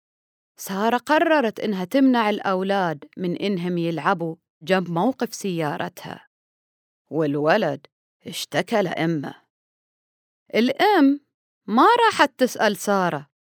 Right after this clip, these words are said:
أرسلت لها رسايل صوتية فيها من اللعنات والتقريح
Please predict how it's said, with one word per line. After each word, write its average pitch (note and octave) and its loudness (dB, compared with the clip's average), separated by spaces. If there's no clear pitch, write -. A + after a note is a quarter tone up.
أرسلت G#3 2
لها F#3+ 0
رسايل E3 2
صوتية E3 -2
فيها E3+ -2
من A3+ 0
اللعنات F3 2
والتقريح A3+ 0